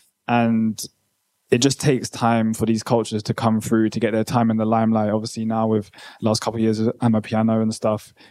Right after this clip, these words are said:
you see S A getting a ton of attention. But there was, they were gone music or whatever there was before. It wasn't really ready to take the limelight just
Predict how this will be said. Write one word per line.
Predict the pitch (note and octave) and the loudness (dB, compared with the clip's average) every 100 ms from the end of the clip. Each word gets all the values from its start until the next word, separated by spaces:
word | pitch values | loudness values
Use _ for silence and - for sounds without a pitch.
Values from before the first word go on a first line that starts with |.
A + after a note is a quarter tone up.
| _ _ | _ _
you | G#2+ | -2
see | G#2 A2+ A2+ | 2 2 2
S | A#2 A2 A#2+ | 2 2 2
A | A2+ | 2
getting | A2+ A2+ | 2 0
a | A2+ | 0
ton | A2 A#2+ A2+ | -2 0 0
of | A2 | 0
attention. | G#2+ A#2 A2 - A2 G#2+ - - - _ _ _ _ - | 0 0 0 0 -2 -2 -6 -20 -20 _ _ _ _ 0
But | A2+ | 2
there | B2 B2 | 4 4
was, | C#3 C#3 | 2 2
they | B2+ | 2
were | C#3 C#3+ _ A#2+ | 2 0 _ -4
gone | B2 C#3 C#3 | 2 2 4
music | C3+ B2+ B2+ - | 2 0 -2 0
or | A#2+ | 2
whatever | B2+ B2 B2+ | 4 2 0
there | B2 | 0
was | A#2+ A#2+ | 0 -2
before. | A2+ - C#3 C3 B2 - - | -6 0 2 2 0 -8 -4
It | |
wasn't | B2+ B2 B2+ | 0 2 4
really | C3 B2+ | 4 4
ready | A#2+ B2 B2 | 4 2 2
to | A#2 A2+ | -2 -2
take | A#2+ | -2
the | A#2+ | 0
limelight | A#2 B2+ B2 G#2+ | 2 2 2 0
just | B2 - | -4 -6